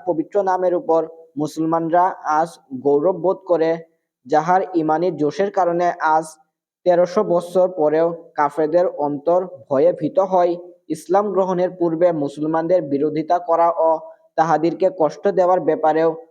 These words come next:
প্রসিদ্ধ ছিলেন। নবী করিম সাল্লাল্লাহু আলাইহি সাল্লামকে হত্যা করার চেষ্টায় লাগিয়া থাকিতেন। একদিন কাফেররা পরামর্শ সভা আহ্বান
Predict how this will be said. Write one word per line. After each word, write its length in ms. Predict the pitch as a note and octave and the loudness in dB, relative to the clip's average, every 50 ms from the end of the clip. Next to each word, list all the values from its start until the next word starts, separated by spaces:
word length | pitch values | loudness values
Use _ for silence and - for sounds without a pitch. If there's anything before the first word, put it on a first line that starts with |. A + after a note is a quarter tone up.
| _ _ | _ _
প্রসিদ্ধ 400 | - D#3+ - - C#3+ C#3 C#3 F3+ | -6 -6 -4 -4 -6 -4 -4 -4
ছিলেন। 420 | F#3 F#3 - F3 E3+ F3 F3 E3+ D#3+ - - - _ _ _ _ D#3+ | -4 -2 0 0 2 2 0 -2 -6 -10 -14 -20 _ _ _ _ -2
নবী 160 | F3 F#3 G#3 | 0 0 2
করিম 300 | A3+ A3+ A3+ A3+ A3+ A3+ | 2 2 2 2 2 -2
সাল্লাল্লাহু 440 | A3 - G3 E3+ F3+ F3 F3 F3+ F#3 | 0 0 2 2 4 4 4 2 2
আলাইহি 140 | F#3 F3+ F#3 | 0 0 0
সাল্লামকে 680 | F#3 D#3+ D#3+ D#3+ E3 E3+ E3+ E3+ E3+ - F#3 F3 F#3 F#3 - - - - _ - | 0 0 2 2 2 2 0 0 0 2 2 2 0 -2 -6 -14 -20 -10 _ -4
হত্যা 320 | C#3+ - - - G3 G3 | -4 -4 -2 -2 -2 0
করার 240 | F#3 F#3 F3+ F3+ F3 F3 - | 2 2 2 0 0 0 -2
চেষ্টায় 360 | E3 C#3+ - - - F#3 F#3 | -2 -2 -2 -2 -2 0 2
লাগিয়া 380 | F3+ D#3 C#3 C3+ C3+ D3+ E3+ F#3 | 2 2 2 2 0 0 0 0
থাকিতেন। 520 | F#3 G3+ F3+ - F#3 D#3+ F#3 F3+ F3 F3 F3+ - - _ _ - | -2 -6 -14 -10 -4 0 0 0 0 -2 -8 -14 -20 _ _ -2
একদিন 380 | E3 E3 D#3+ D3 E3+ F3+ F#3 | -2 0 0 0 -2 -2 -2
কাফেররা 440 | F3 F3+ D#3+ D#3 - - E3+ E3+ F#3 | 0 0 -2 0 0 0 0 2 0
পরামর্শ 680 | F3 F3 - D#3+ D#3 D3+ D3+ D#3 D#3+ E3 - - - F#3+ E3+ F3+ G3 G3+ - - - _ _ | 0 0 0 0 0 0 0 -2 -4 -6 -6 -4 0 2 2 2 2 0 -4 -14 -20 _ _
সভা 400 | - - E3+ D3+ D3 D#3 E3+ - C#3+ - | -4 0 0 2 2 2 2 2 2 0
আহ্বান 520 | - C#3 C#3+ D3+ C#3+ D3 F3 F3+ G3+ G#3+ | 0 -2 0 0 0 0 2 0 0 -2